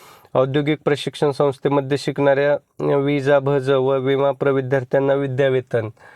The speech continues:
या योजनेबद्दल माहिती घेणार आहोत. तत्पूर्वी आपण या चॅनलवर नवीन असाल तर चॅनलला सबस्क्राईब करा आणि बेल आयकॉनला प्रेस करा.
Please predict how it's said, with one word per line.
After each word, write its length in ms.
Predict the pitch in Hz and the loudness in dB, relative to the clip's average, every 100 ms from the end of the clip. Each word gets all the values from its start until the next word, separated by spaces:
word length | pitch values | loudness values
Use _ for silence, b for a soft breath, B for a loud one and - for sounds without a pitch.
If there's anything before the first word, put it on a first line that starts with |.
| B B B - | B B B -4
या 220 | 139 139 | 2 2
योजनेबद्दल 920 | 143 143 131 139 139 131 139 139 139 - | 2 -2 -2 -2 -2 2 2 2 -2 -2
माहिती 360 | 143 135 131 | 0 0 0
घेणार 280 | 135 135 135 | 0 2 2
आहोत. 240 | 135 135 135 - | 2 0 -4 -4
तत्पूर्वी 340 | 135 - 151 | -4 -2 2
आपण 240 | 147 156 151 | 2 2 -2
या 100 | 143 | 0
चॅनलवर 400 | 151 147 143 143 | 0 0 0 0
नवीन 280 | 143 143 | 0 0
असाल 220 | 139 - 135 | 0 -2 -4
तर 120 | 135 | -2
चॅनलला 380 | 147 135 135 131 | 0 2 0 0
सबस्क्राईब 500 | 143 135 - 147 139 | -6 -6 -2 -2 0
करा 180 | 151 139 | 0 2
आणि 120 | 135 | 2
बेल 200 | 135 135 | 0 0
आयकॉनला 360 | 127 127 131 135 - | 0 0 0 -2 -2
प्रेस 240 | 123 110 | -2 -4
करा. 240 | - 110 | -2 0